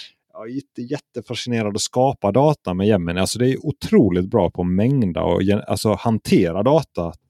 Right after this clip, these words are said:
och göra något med det. Men alltså jag, ja, att, att skapa data utifrån ingenting är ju inte... Men visst, det är ju inte gjort för det. Det är inte ett projekteringsverktyg.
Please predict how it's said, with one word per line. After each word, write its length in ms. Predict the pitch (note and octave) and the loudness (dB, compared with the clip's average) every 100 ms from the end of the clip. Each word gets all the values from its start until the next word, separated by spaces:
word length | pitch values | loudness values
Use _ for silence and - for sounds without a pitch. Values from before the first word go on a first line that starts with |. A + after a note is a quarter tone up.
| - | -4
och 140 | G#2+ G#2 | 0 4
göra 320 | B2 B2+ G2+ | 6 4 4
något 260 | C#3+ - | 2 0
med 280 | C#3 G#2+ E2 | -2 -2 -2
det. 100 | E2+ - _ _ _ _ _ | -8 -12 _ _ _ _ _
Men 240 | A2+ A2 A2 | -4 -4 -4
alltså 280 | A2+ - | -8 -4
jag, 460 | A2+ A2+ A2 G#2 - | -2 0 0 -2 -4
ja, 240 | A#2 A#2 - _ | -2 -2 -2 _
att, 260 | G#2+ - - | -8 -8 -6
att 140 | A2 - _ | -6 -6 _
skapa 600 | - - A#2 B2 - F#2+ | -14 -2 0 0 0 -2
data 500 | G#2 C3 - - G2 | 2 2 0 -2 0
utifrån 540 | G2+ F2+ - - F#2 G2+ | 2 0 -6 -6 -6 -2
ingenting 840 | A2 G#2+ F2+ G2 A#2 A2+ C3 A2+ - _ _ _ | -2 0 0 -2 0 2 2 0 -6 _ _ _
är 100 | G#2+ | 0
ju 180 | F#2 F2+ | 2 0
inte... 540 | F2+ - E2+ E2+ E2+ - _ _ _ _ | -4 -4 -2 -2 -4 -10 _ _ _ _
Men 140 | G#2+ G#2+ | -2 2
visst, 240 | C3 - | 2 2
det 100 | G#2+ | 2
är 40 | G#2 | 2
ju 80 | G#2+ | 2
inte 200 | - F#2 | -2 0
gjort 320 | A#2 - - | 2 0 -8
för 120 | G2+ | -4
det. 180 | F#2 E2 | -2 0
Det 80 | F#2 | 0
är 40 | |
inte 180 | G2 - | 0 -4
ett 60 | - | -8
projekteringsverktyg. 1080 | F#2 F#2+ - F#2 E2 F2+ F#2 F#2+ G#2 F#2 | -4 -4 -4 -4 -4 -10 -14 -10 -6 -6